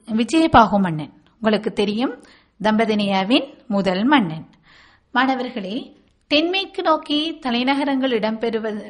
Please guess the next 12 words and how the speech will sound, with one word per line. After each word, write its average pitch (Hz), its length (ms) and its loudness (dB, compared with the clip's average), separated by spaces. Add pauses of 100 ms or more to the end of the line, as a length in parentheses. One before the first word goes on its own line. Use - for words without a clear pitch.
இடம்பெயர்ந்த 208 1300 -2
காலப்பகுதியில் 185 920 -2 (480)
இங்கு 339 320 0 (100)
பிரதேச 311 800 0
கோட்டைகள், 254 560 0
அது 196 260 -4
அரண்கள் 294 600 0
காணப்பட்டதாக, 202 720 0 (680)
அ, 214 140 -10
ஏற்கனவே 226 480 0
நாம் 277 240 6
பார்த்தோம். 202 460 -2